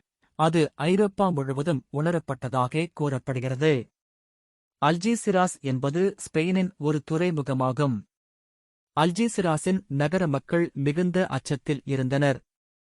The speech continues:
அப்போது அடையாளம் தெரியாத இரண்டு ஆண்கள் நீர்வாயில்களை மூடிவிட்டு, குருத்தோலைகளின் அன்னை ஆலயத்திற்கு செல்லுமாறு மக்களை வலியுறுத்தினர்.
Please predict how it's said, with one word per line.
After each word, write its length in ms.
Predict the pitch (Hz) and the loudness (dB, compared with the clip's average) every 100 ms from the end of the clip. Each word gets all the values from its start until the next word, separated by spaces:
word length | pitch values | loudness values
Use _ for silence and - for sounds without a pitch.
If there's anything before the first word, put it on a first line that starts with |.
| _ _ _ _ _ | _ _ _ _ _
அப்போது 580 | 156 160 180 180 226 - | 2 2 0 2 2 2
அடையாளம் 600 | 139 170 208 190 170 165 | 2 2 4 4 2 0
தெரியாத 560 | 151 143 151 151 151 170 | 0 -2 0 0 0 -2
இரண்டு 500 | 143 151 156 156 - | -2 0 0 0 0
ஆண்கள் 520 | 131 139 143 170 170 | 2 2 2 0 -2
நீர்வாயில்களை 840 | 143 147 180 139 127 127 127 127 123 | -2 0 0 0 -2 -2 -2 -4 -4
மூடிவிட்டு, 680 | 135 135 127 120 - 202 147 - _ _ - | -2 -2 -2 -4 0 2 2 -2 _ _ -2
குருத்தோலைகளின் 760 | 185 214 - 180 156 151 175 190 | 2 2 2 0 0 0 0 -2
அன்னை 380 | - 143 160 165 | 0 0 2 -2
ஆலயத்திற்கு 800 | - 135 156 165 147 147 - 170 | 0 2 2 0 -2 -6 -4 -4
செல்லுமாறு 680 | 165 131 120 120 123 143 160 - | -2 -2 -2 0 0 0 -2 -2
மக்களை 560 | 131 143 - 160 131 - | -2 0 0 -2 -2 -4
வலியுறுத்தினர். 760 | 139 147 117 117 - 147 147 | -4 -2 -2 -6 -2 0 0